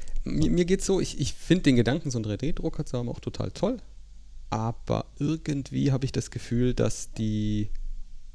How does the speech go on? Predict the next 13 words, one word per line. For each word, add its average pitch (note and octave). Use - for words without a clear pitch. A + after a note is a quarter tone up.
ähm, F#2
dass A2+
der, A#2
der A2
Wartungsaufwand B2
von A#2
dem A#2
Ding A#2
größer A#2+
ist -
wie A#2+
der A2
Nutzen. A2